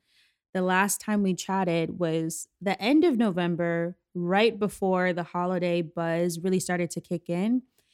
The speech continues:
And quite honestly, there was just so many activities happening at the same time, week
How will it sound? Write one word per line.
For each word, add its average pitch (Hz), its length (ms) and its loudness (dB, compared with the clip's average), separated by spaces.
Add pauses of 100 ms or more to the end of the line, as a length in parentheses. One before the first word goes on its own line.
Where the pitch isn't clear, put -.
(380)
And 190 400 0
quite 202 240 -2
honestly, 220 760 0
there 196 260 0
was 220 220 2
just - 380 -4
so 208 560 2
many 185 400 0
activities 185 680 -4
happening 180 520 -2
at 170 160 -10
the 165 60 -10
same 156 260 -6
time, 190 720 -2
week 202 260 -2